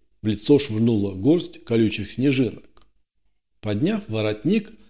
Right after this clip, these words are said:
парень взглянул на небо, закинул сумку за спину, сунул руки в карманы и медленно направился в сторону станции. За его спиной ветер жадно зализывал следы. Прошло несколько минут.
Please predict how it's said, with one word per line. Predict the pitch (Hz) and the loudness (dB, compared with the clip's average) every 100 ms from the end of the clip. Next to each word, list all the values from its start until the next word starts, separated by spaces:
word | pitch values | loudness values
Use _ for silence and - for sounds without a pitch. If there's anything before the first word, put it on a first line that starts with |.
| _ - | _ -2
парень | 156 190 | 0 2
взглянул | 160 113 120 120 123 | 2 0 0 2 2
на | 123 165 | 2 2
небо, | 175 113 - - - _ _ _ _ - | 2 0 -2 -14 -18 _ _ _ _ -4
закинул | 113 113 123 113 113 | -2 0 2 4 2
сумку | - 135 107 135 | 2 2 2 2
за | 143 127 | 2 2
спину, | - - - - - _ _ _ _ _ - - | -2 -12 -16 -18 -20 _ _ _ _ _ -20 -8
сунул | - 127 120 123 | 0 2 6 6
руки | 117 - | 4 2
в | - | -6
карманы | 107 101 139 185 127 - - - - _ - | -6 -2 -2 -2 -4 -8 -20 -20 -20 _ 0
и | 117 | 4
медленно | 143 170 135 113 | 6 6 4 2
направился | 104 - 120 117 104 104 | 0 -2 -2 -2 -4 -6
в | - | -6
сторону | - 110 113 135 | 0 2 2 0
станции. | - 180 127 - - - - - - - _ _ _ | -2 -2 -2 -6 -14 -18 -20 -20 -20 -20 _ _ _
За | - 101 | -4 0
его | 113 107 104 | 2 2 -2
спиной | - 110 104 101 | -4 -2 -2 -2
ветер | 90 120 165 107 - - _ - | 0 4 4 0 -14 -18 _ -6
жадно | 101 123 143 127 | -2 0 0 -2
зализывал | 95 107 107 92 95 95 | 0 0 0 -2 -6 -8
следы. | - 117 117 110 90 - _ _ _ _ _ _ _ _ | -4 -2 0 -2 -6 -8 _ _ _ _ _ _ _ _
Прошло | - 117 - 185 220 | -2 0 2 4 4
несколько | 160 151 139 131 160 | 4 4 0 2 4
минут. | 180 175 107 80 - | 4 4 2 -2 -18